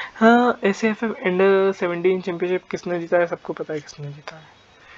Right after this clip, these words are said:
India ने कि-, और किसको हराया था? Defeated नेपाल। एक women में भी होता है, एस ए एफ एफ women।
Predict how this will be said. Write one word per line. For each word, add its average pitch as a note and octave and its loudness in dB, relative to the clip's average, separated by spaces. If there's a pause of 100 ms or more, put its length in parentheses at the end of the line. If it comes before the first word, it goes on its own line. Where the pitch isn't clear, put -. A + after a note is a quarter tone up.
(380)
India G3 4
ने F#3+ -2
कि-, - -6
और F3+ 2
किसको - 0
हराया F3+ 2
था? G3 -8 (160)
Defeated F#3 -4 (1600)
नेपाल। D#3+ -6 (1400)
एक G#3 -2
women F#3+ 4
में G#3 4
भी G#3 0
होता G3+ 2
है, G3+ -4 (1200)
एस E3+ -2
ए F#3 6
एफ F3+ -4
एफ F#3 0
women। F3 -8